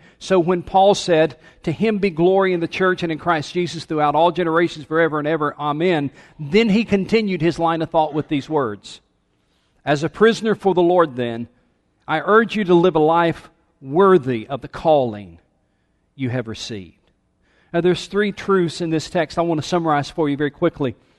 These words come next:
I'm not gonna say a lot about them, but I'm gonna use this as a foundation for everything I want to share with you today. The first truth I want you to know is this. No matter how big the vision, God is able to accomplish it.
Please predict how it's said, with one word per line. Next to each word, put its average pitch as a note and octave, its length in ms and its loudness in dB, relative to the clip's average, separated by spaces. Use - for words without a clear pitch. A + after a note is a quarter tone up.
I'm F3 80 -2
not F3+ 80 -2
gonna F3+ 140 0
say F3+ 160 0
a D#3+ 40 6
lot E3 220 4
about E3 280 2
them, D3 120 -4
but C#3+ 100 0
I'm C#3+ 80 -2
gonna E3 160 -2
use E3+ 300 -4
this D3+ 260 -2
as C#3 140 -4
a C#3 40 -8
foundation D3+ 600 -2
for D#3 100 -6
everything D#3 380 -2
I - 20 -6
want C#3+ 140 -4
to C#3 80 -6
share C#3+ 200 -4
with C3 220 -8
you B2+ 60 -12
today. A#2 380 -8
The F3 80 -10
first A3+ 320 2
truth G3+ 180 2
I G3+ 40 0
want F#3 240 2
you E3+ 80 -10
to F3 80 -2
know E3+ 200 0
is D#3+ 120 -4
this. E3 260 -2
No F3+ 80 0
matter F3 240 2
how F#3 280 6
big F#3+ 280 2
the G3+ 80 2
vision, D3 500 4
God D#3 520 8
is D#3 220 -2
able C#3+ 340 0
to C#3 140 -4
accomplish A#2 560 -6
it. - 100 -20